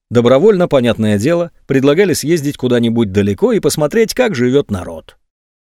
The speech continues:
Толпы литераторов летали на строительство Байкало-Амурской магистрали, затем писали восторженные стихи.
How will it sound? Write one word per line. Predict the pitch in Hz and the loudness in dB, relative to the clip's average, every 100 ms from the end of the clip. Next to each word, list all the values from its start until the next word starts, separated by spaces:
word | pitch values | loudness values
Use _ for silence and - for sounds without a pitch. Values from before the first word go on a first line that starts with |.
| - | 0
Толпы | 233 233 220 | 2 2 2
литераторов | 202 202 196 202 202 175 170 | 2 2 2 2 2 0 -2
летали | 160 196 185 | 0 2 2
на | 175 | -2
строительство | - 147 175 170 160 - 160 | -2 0 0 0 -2 0 0
Байкало-Амурской | 143 143 156 156 - 139 156 151 - 135 | 2 0 2 2 2 0 -2 -2 0 0
магистрали, | 123 110 - 120 143 147 143 _ _ | 0 -2 -2 2 4 4 2 _ _
затем | 127 160 262 | -2 0 0
писали | 220 202 214 202 | 0 0 2 4
восторженные | 190 - - 220 175 170 160 147 | 2 0 2 2 2 -2 0 0
стихи. | - - 117 98 85 | -2 -4 -4 -4 -6